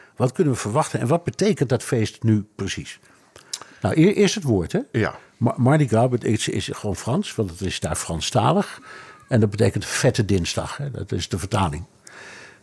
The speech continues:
Speaker 1: En, eh, je kunt zeggen, ja, dat is, dat is de, de, nou ja, de, de, eh, de, de Louisiana f-, opvatting over wat carnaval is.
Speaker 2: Ja.
Speaker 1: Zeg ik het zo goed?
Speaker 2: Zo zeg je het prima. Eh, wat je op Mardi Gras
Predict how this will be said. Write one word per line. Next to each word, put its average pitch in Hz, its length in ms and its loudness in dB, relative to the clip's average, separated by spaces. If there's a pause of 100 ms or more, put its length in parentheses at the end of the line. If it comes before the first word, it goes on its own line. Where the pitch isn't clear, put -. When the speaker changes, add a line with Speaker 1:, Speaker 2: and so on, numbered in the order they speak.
Speaker 1:
En, 92 220 4
eh, 101 160 6
je 95 60 2
kunt - 180 0
zeggen, 110 240 2
ja, 98 60 6
dat 90 140 -2
is, 113 180 2
dat 98 180 0
is 104 180 0
de, 92 220 2
de, 90 380 -2
nou 101 400 -2
ja, 101 220 0 (580)
de, 92 440 4
de, 101 200 -4
eh, - 720 -6 (120)
de, 104 380 2 (100)
de 101 140 4
Louisiana 123 1000 4
f-, - 220 -12 (640)
opvatting 120 580 2
over 101 300 0
wat 92 160 -6
carnaval 87 480 -2
is. 71 240 -10
Speaker 2:
Ja. 82 220 -4
Speaker 1:
Zeg 110 200 -2
ik 98 60 -4
het - 80 -12
zo 117 120 4
goed? 190 260 0 (200)
Speaker 2:
Zo 104 260 4
zeg 101 180 0
je 101 60 -2
het 90 100 -2
prima. 107 440 0
Eh, 87 300 2
wat 104 220 2
je - 120 0
op 95 180 4
Mardi 107 400 2
Gras 92 380 -2